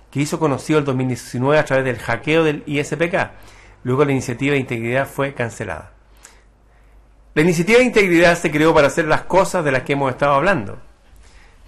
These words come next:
La guerra psicológica de la otan para derribar la supuesta propaganda rusa,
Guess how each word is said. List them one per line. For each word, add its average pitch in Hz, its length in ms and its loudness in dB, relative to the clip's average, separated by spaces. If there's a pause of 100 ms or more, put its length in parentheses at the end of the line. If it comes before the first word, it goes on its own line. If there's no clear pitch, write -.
(140)
La 113 120 -2
guerra 131 220 0
psicológica 131 720 -2
de 123 100 4
la 117 120 2
otan 127 320 0
para 123 180 0
derribar 120 500 0
la 127 120 -6
supuesta 135 440 -4
propaganda 127 540 -2
rusa, 104 540 -10